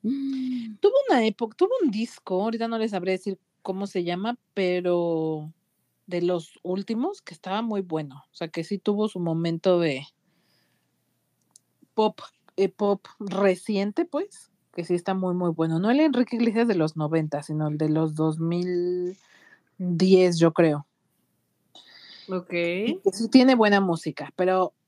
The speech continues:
Speaker 2: también van a estar los Black Eyed Peas, Bizarrap, One Republic y muchos otros más. Entonces, suena bien.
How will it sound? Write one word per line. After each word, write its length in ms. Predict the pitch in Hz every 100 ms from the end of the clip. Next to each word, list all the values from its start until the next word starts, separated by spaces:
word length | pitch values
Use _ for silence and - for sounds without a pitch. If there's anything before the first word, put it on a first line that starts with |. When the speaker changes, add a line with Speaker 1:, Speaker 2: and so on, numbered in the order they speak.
| -
Speaker 2:
también 580 | 196 208 240 254 277 320
van 120 | 233
a 20 |
estar 240 | 233 208
los 180 | 208 202
Black 260 | 190 190 196
Eyed 160 | 202 196
Peas, 560 | - 233 277 349 _ _
Bizarrap, 640 | 185 202 214 196 208 220 - - -
One 220 | 196 208
Republic 580 | 214 196 202 202 233 247 _ _
y 240 | 208 202 190
muchos 340 | 190 175 165
otros 260 | 147 147 143
más. 260 | 101 -
Entonces, 640 | - 160 170 170 180 175 - _ - - - _ _
suena 340 | - 370 349
bien. 260 | 285 285